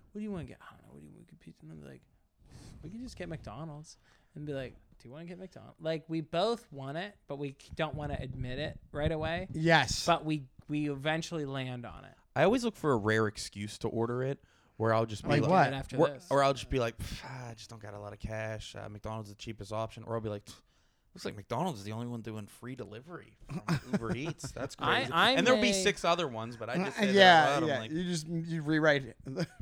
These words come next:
Speaker 1: Wow. Are
Speaker 2: The
Speaker 1: you a
Speaker 2: rules.
Speaker 1: Rangers fan?
Speaker 2: Am I a Rangers fan?
Speaker 1: Yeah.
Speaker 2: No.
Speaker 1: No, never mind that.
Speaker 2: Why?
Speaker 1: There's
Speaker 2: They
Speaker 1: a big, big trade in the New York Rangers. This will not be relevant by the time this podcast comes out.
Speaker 2: No, it won't. But
Speaker 1: But
Speaker 2: thanks for
Speaker 3: Yeah.
Speaker 2: A D Ding
Speaker 3: Thanks for
Speaker 2: the fucking
Speaker 3: derailing us on
Speaker 2: podcast.
Speaker 3: that.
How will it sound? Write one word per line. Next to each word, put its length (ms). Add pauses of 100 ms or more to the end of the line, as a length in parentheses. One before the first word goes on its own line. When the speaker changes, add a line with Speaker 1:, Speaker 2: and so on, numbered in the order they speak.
(180)
Speaker 1:
Wow. 140
Are 100
Speaker 2:
The 80
Speaker 1:
you 60
a 40
Speaker 2:
rules. 100
Speaker 1:
Rangers 360
fan? 300 (1160)
Speaker 2:
Am 120
I 100
a 80
Rangers 420
fan? 140 (140)
Speaker 1:
Yeah. 40 (400)
Speaker 2:
No. 440 (240)
Speaker 1:
No, 140
never 280
mind 180
that. 80
Speaker 2:
Why? 380
Speaker 1:
There's 120
Speaker 2:
They 100
Speaker 1:
a 40 (120)
big, 440
big 280
trade 380
in 120
the 60
New 120
York 240
Rangers. 440
This 180
will 120
not 180
be 80
relevant 400
by 100
the 60
time 180
this 100
podcast 500
comes 160
out. 0
Speaker 2:
No, 540
it 60
won't. 260
But 100
Speaker 1:
But 60
Speaker 2:
thanks 220
for 340 (400)
Speaker 3:
Yeah. 120
Speaker 2:
A 140
D 200
Ding 340
Speaker 3:
Thanks 0
for 40 (120)
Speaker 2:
the 40
fucking 300
Speaker 3:
derailing 240
us 100
on 160
Speaker 2:
podcast. 20
Speaker 3:
that. 120